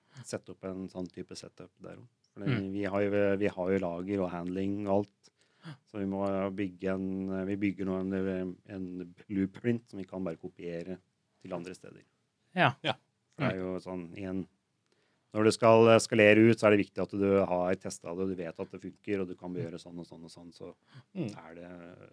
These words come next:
Speaker 1: satt opp, for du kan ikke begynne på nytt
Speaker 2: Mm.
Speaker 1: og prøve å teste ut der. Du må vite at det funker.
Speaker 2: Ja, ikke sant? Men blir det da naturlig å se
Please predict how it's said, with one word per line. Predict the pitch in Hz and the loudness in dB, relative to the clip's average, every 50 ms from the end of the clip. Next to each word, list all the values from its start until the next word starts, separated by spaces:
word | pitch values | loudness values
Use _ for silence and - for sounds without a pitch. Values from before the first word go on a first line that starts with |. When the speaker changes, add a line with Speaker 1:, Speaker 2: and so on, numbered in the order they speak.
| - - | -14 -12
Speaker 1:
satt | - 98 - _ - | -12 -12 -12 _ -16
opp, | 101 92 _ | -16 -16 _
for | - 95 | -14 -14
du | 90 | -14
kan | - 87 85 | -14 -14 -16
ikke | - 95 92 | -14 -12 -12
begynne | 90 78 - | -12 -12 -12
på | - 85 | -16 -20
nytt | 85 - _ _ _ _ - - _ _ _ _ _ _ | -20 -20 _ _ _ _ -20 -20 _ _ _ _ _ _
Speaker 2:
Mm. | - 127 110 101 95 _ _ _ _ - | -4 -4 -4 -4 -6 _ _ _ _ -20
Speaker 1:
og | - - | -20 -16
prøve | - 92 90 82 80 85 | -12 -10 -10 -10 -12 -14
å | |
teste | - - 87 - - _ - 85 | -14 -16 -16 -16 -18 _ -20 -20
ut | 85 _ _ _ _ _ - | -20 _ _ _ _ _ -20
der. | 87 85 87 _ - | -20 -20 -20 _ -18
Du | - | -18
må | 92 90 87 | -16 -16 -16
vite | 85 85 85 - | -18 -18 -20 -20
at | - _ | -20 _
det | _ 90 | _ -20
funker. | _ _ _ _ _ _ _ _ _ _ _ _ _ - | _ _ _ _ _ _ _ _ _ _ _ _ _ -6
Speaker 2:
Ja, | 123 120 131 139 | -4 -2 -2 -4
ikke | 139 - 139 | -4 -8 -8
sant? | 131 135 135 147 - - | -4 -4 -4 -4 -2 0
Men | 151 135 | 2 4
blir | 127 131 139 | 6 6 8
det | 135 | 8
da | 131 117 | 6 6
naturlig | 117 123 127 131 - 117 107 104 107 113 131 131 - | 6 4 2 2 0 -2 0 2 2 2 2 0 -2
å | - 123 117 117 117 117 | 0 2 2 4 2 2
se | 113 - - - 123 | 0 -4 -6 -2 -2